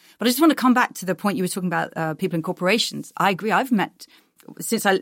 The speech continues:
left Oxfam and I'm apparently, you know, in a university, it's wonderful the different way that people speak to me when they're in corporations and very, very openly.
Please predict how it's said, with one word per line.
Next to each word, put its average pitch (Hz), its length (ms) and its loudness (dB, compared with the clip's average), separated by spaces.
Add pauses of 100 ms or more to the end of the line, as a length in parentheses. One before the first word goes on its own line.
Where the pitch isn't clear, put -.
left 196 300 2
Oxfam 180 460 2
and 170 80 0
I'm 165 260 -2
apparently, 165 420 -2
you 165 80 0
know, 160 80 -2
in 180 100 0
a 175 40 0
university, 175 560 2
it's 175 100 -8
wonderful 208 360 4
the 170 60 -2
different 180 420 -2
way 180 160 2
that 151 140 -6
people 175 280 -6
speak - 320 -8
to - 100 -10
me 143 140 -6
when 160 220 -4
they're 147 120 -6
in 151 100 -4
corporations 170 560 -6
and 147 140 -6 (240)
very, 226 140 2
very 226 220 2
openly. 160 560 -2